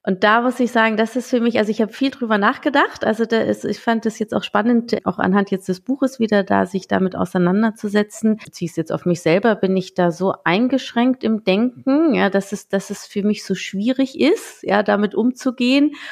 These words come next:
Ähm, ist man da schon selber so geprägt, dass es irgendwie ein, ja, dass es irgendwas hat, das habe ich damit Schwierigkeiten. Und zwar auch aus dem Grund, dass er schreibt's ja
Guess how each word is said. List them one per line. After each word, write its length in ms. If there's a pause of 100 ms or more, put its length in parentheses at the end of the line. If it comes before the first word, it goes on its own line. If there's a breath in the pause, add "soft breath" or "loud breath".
(220 loud breath)
Ähm, 220
ist 140
man 120
da 120
schon 200
selber 320
so 140
geprägt, 800
dass 200
es 140
irgendwie 460
ein, 580 (240)
ja, 220
dass 180
es 120
irgendwas 520
hat, 160
das 340
habe 240
ich 120
damit 260
Schwierigkeiten. 960 (840 loud breath)
Und 160
zwar 360
auch 120
aus 180
dem 320
Grund, 560
dass 160
er 140
schreibt's 480
ja 320